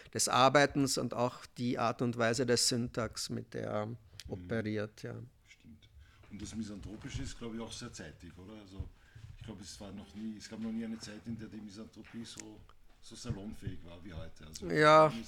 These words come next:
Speaker 2: das
Speaker 1: das, das ist auf jeden Fall auch etwas, das, glaub ich, ähm,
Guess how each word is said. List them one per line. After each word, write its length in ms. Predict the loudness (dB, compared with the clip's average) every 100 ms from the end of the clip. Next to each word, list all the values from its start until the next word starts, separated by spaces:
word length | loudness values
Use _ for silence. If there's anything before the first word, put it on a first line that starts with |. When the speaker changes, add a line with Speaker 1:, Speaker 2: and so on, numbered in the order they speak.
| -12 -4
Speaker 2:
das 560 | -2 -2 -2 -2 -2 -2
Speaker 1:
das, 80 | 4
das 220 | 6 6
ist 140 | 6 4
auf 160 | 4
jeden 260 | 4 4 4
Fall 260 | 4 4
auch 180 | 4 2
etwas, 600 | -4 -6 -4 -2 0 0
das, 400 | 0 0 2 0
glaub 300 | -2 -2 0
ich, 380 | -2 -4 -4 -4 -4
ähm, 300 | -4 -4